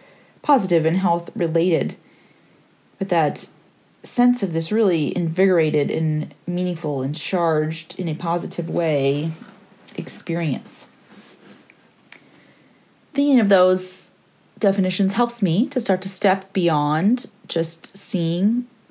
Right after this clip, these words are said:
the challenges of power. And when that came up for me, and we often perhaps might think of the quote,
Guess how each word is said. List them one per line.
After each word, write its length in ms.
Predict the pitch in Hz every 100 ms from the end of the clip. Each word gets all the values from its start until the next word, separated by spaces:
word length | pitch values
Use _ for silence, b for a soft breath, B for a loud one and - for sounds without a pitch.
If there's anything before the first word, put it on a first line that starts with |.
| -
the 100 | 156
challenges 880 | - 151 135 156 170 196 233 - -
of 160 | 220 214
power. 460 | 226 214 226 294 302 _ B B B B B B B _ -
And 560 | 185 170 170 165 - - _ _ _ _ _ _ _ _ _
when 200 | - 196 190
that 380 | 190 190 - - _ -
came 200 | - 349
up 160 | 440
for 140 | - 185
me, 500 | 165 156 175 202 - - _ _ _ _ _ _ -
and 120 | 190
we 180 | 185 180
often 600 | 202 220 240 196 175 202 _
perhaps 420 | - 185 156 -
might 200 | - 175
think 160 | - 180
of 100 | 170
the 80 | 160
quote, 480 | - 160 156 -